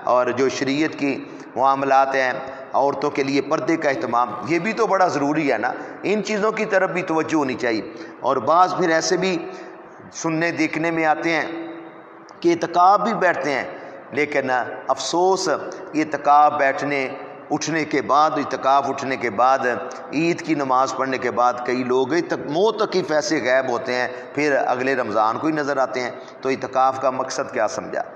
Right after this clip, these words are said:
रोज़े का मकसद क्या समझा? तकवा परहेजगारी तो हासिल ही नहीं हुई।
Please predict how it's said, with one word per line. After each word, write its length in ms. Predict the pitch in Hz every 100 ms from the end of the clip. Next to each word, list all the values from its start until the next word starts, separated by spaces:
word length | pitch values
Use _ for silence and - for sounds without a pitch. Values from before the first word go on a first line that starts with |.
| - - - - -
रोज़े 320 | 135 143 143
का 140 | 139 139
मकसद 380 | 135 135 147 -
क्या 140 | 123
समझा? 340 | 110 113 104 101
तकवा 380 | 135 - 139
परहेजगारी 600 | 131 127 120 120 123 120
तो 160 | 123 127
हासिल 340 | 113 107 143
ही 100 | 156
नहीं 120 | 151
हुई। 80 | 139